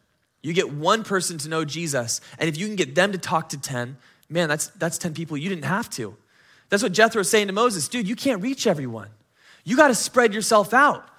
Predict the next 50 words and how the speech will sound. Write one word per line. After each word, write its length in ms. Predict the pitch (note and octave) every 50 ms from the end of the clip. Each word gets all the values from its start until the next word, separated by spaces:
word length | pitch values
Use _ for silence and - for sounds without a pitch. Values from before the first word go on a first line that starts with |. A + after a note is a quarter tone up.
| - _
You 120 | - - G#3+
gotta 180 | D4 C4+ A#3
replicate 640 | F#3 F3 C4 C#4+ C#4+ - C#4+ C4+ - - G3+ D#3+ G#2
yourself." 720 | C#3+ C#3+ B2+ - - C3 A2+ G2 F#2+ A2 - - - _ _ _ _ _ _ _ _ - _ _ _ _ _ _ _ _ _ -
And 140 | - D#3+ E3
it's 80 | D3+ -
so 160 | - A3+ A3
easy 320 | G#3+ G#3+ A#3+ G#3+ G#3 A3
in 80 | F#3+ F#3
ministry 320 | F3+ F3+ F3+ D3+ - F3+
to 60 | D3+
look 180 | D3+ E3 E3+ -
at 60 | F#3
what 100 | F3+ C#3+
others 260 | D#3+ E3+ F3 D#3+ D3+
are 40 | D3
doing 280 | D3 D3+ D3+ D3 D3 D3
and 80 | C#3+
get 200 | C3 D3 C#3+ C#3+
bogged 280 | - D3+ D#3 E3 E3 D#3
down 180 | D#3 D3+ D3+ D3+
and 80 | C#3+
go, 160 | C#3 D3 C#3+ -
"Oh, 420 | F3 F3+ F3+ E3+ D#3+ D3+ D3 F3+ _ -
man, 260 | G3 G3 G3 F#3+ F3+
I, 180 | E3 D3 F#3 F#3+ - -
I'm 140 | D#3+ F#3 G3+
not 180 | G3+ F#3 F3
speaking 340 | - - - G#3 F3+ G3 F3+
to 60 | F3
thousands." 560 | E3 - F3+ E3 F3 F3 E3+ E3+ E3+ E3 - _ - - _ _ _ _ _ _ _ _ _ _ -
The 80 | C3+
people 300 | B2+ - F#3 G3 F#3+ G3
that 180 | G3 F#3 E3 B2+
God 220 | D#3 C#3+ D#3+ E3+
has 120 | E3 D3+ -
put 220 | - - D#3+ D3+
in 80 | - D3
front 240 | C3 - C#3 C#3 D#3
of 100 | E3 F3
you, 200 | F3+ F3 F#3+ F3+ _ _ _ _ _ _ _ _ _ _ -
that's 240 | - C3+ D#3+ D#3+ -
who 140 | - F3+ D#3
God 240 | D3+ D3+ D3+ D#3 D#3
wants 180 | D3+ C#3 -
you 80 | D3 C#3
to 60 | C3
focus 420 | B2 - C3+ C3 B2 C3 A#2+ -
on 140 | B2 A#2 A2
today, 420 | - - A2+ A#2 G#2+ G#2 G2+ A2+